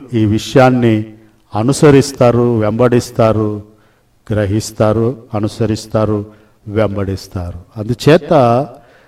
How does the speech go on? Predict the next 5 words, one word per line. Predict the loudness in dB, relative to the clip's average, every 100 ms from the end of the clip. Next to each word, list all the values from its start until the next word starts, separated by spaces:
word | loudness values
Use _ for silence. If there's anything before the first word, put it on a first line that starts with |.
| _ -6
ఆ | -2 0
దశలోనిక | 2 2 4 4 2 2 2
సంఘస్థులు | 2 0 2 0 0 0 2 2 -2 -16 _ -4
ఎలాంటి | 0 0 2 2
వారు | 4 4 2